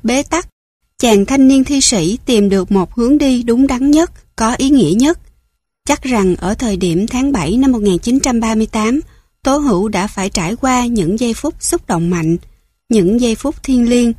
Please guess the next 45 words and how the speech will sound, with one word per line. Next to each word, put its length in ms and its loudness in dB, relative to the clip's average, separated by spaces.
mở 160 0
đầu 180 0
cuộc 240 -8
đời 300 0
người 220 0
chiến 200 -2
sĩ 260 0
cách 240 -6
mạng 360 0
say 340 0
lý 240 -2
tưởng, 300 0
yêu 220 4
nước, 300 2
yêu 180 2
con 300 0
người, 300 2
nguyện 340 2
dâng 180 4
hiến 380 2
tuổi 180 0
thanh 240 -2
xuân 340 0
cho 160 -4
Tổ 280 -6
quốc, 200 0
cho 200 2
nhân 340 2
dân. 260 2
Phải 140 0
chăng 380 0
bài 220 -2
từ 180 -4
ấy 260 -2
của 140 -2
ông 360 0
được 260 -4
ra 180 2
đời 420 -2
trong 240 0
cảm 260 -4
hứng 280 0
thiêng 320 0
liêng 200 0
ấy? 340 -2